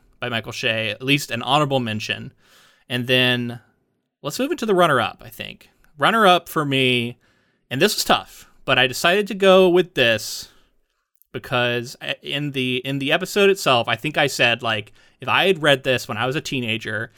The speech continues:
it would have become my entire fucking world. And, uh, I still feel that way, and that's The Sandman. Um, those comics were so good. I loved them. And, um, I will say, I, I,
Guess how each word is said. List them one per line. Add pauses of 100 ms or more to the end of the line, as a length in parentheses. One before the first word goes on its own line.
(200)
it
would
have
become
my
entire
fucking
world. (460)
And,
uh, (380)
I
still
feel
that
way,
and
that's
The
Sandman. (520)
Um, (120)
those
comics (140)
were
so (180)
good.
I
loved
them.
And,
um,
I
will
say,
I,
I,